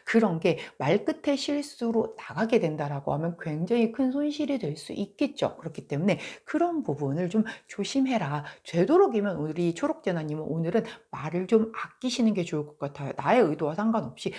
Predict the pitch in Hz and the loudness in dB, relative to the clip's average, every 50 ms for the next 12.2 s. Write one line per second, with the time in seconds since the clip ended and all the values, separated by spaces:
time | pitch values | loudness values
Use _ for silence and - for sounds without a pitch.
0 | - - - - - 165 - - 170 165 143 127 139 143 - 294 294 311 277 254 | -8 -10 -8 -8 -8 -8 -6 -2 0 0 0 0 2 2 2 4 6 6 4 4
1 | 226 220 - - 151 170 202 185 170 160 160 - 151 143 147 147 135 139 170 196 | 2 0 -2 -4 -2 0 0 0 0 -2 -2 -4 -4 -4 -4 -4 -4 -4 -4 -4
2 | - - - - - - - - 196 220 220 - - - - - - 320 - - | -4 -6 -14 -18 -16 -14 -8 -4 -4 -4 -4 -4 -6 -10 -10 -6 -4 -4 -4 -2
3 | - 226 185 - - 143 - - - - - 143 143 - 151 147 - 156 175 190 | -2 -2 -2 -2 -4 -6 -6 -8 -10 -10 -10 -8 -6 -6 -6 -6 -4 -2 0 2
4 | 214 202 165 139 - 117 135 208 240 240 - - - _ - - 254 294 302 294 | 2 2 0 -2 -4 -2 0 0 0 -2 -4 -10 -16 _ -4 0 2 4 4 4
5 | 285 269 262 262 - - - - - 160 - - - 143 151 147 - - - - | 2 2 0 -2 -4 -8 -12 -12 -12 -14 -12 -8 -8 -6 -6 -6 -8 -10 -10 -12
6 | - - 143 - 170 151 - 151 202 220 - - 180 180 180 180 208 220 220 226 | -12 -12 -10 -8 -8 -6 -2 0 0 0 0 -2 -2 -2 0 2 2 2 2 2
7 | 226 - 185 175 214 226 240 262 254 202 165 156 180 247 - - - - - - | 2 0 2 2 4 4 4 4 4 2 2 4 4 4 4 4 2 -4 -6 -4
8 | - 262 - 240 - 277 254 262 262 254 247 - 240 220 208 208 196 180 - 175 | -2 -2 -2 -2 0 0 0 2 0 0 0 2 2 2 2 2 0 -2 -2 -2
9 | 170 170 - 165 160 151 139 - - - - - - 214 220 226 214 185 165 - | -4 -4 -4 -2 -2 -2 -2 -4 -8 -12 -14 -4 2 6 8 8 8 6 4 -2
10 | - - - - 151 147 151 151 151 147 - 156 151 160 165 165 - - 185 196 | -6 -8 -4 -2 0 0 0 -2 -4 -6 -4 -4 -2 0 0 -2 -2 -2 0 2
11 | 220 233 233 226 226 226 - 202 202 202 185 - 143 160 175 - - 170 156 147 | 2 2 2 0 -2 -2 -2 0 0 0 0 -2 -4 -6 -8 -6 -4 -2 0 0
12 | 151 175 165 | 2 0 0